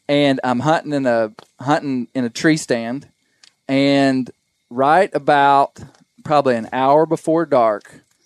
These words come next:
I see a big gobbler turkey coming up the hill. And at the time, we had a fall turkey season. And this,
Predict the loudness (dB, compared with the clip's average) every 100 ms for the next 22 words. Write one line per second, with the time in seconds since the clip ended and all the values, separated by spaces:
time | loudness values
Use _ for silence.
0 | _ _ -8 -4 -4 -4 -2 -2 -2 -6
1 | -12 _ _ _ _ _ -2 0 0 -2
2 | -20 _ 0 4 4 2 -2 -12 -20 _
3 | _ _ _ -20 -6 0 2 2 0 0
4 | -2 -2 -8 -14 -18 _ _ -2 -2 0
5 | -2 -2 -4 -8 -6 -8 -14 _ _ _
6 | _ -6 -4 -2 0 2 4 4 4 4
7 | 4 4 2 -2 -2 -8 -12 -14 -16 -20
8 | _ _ _ _ _ _ -8 -2 0 0
9 | -4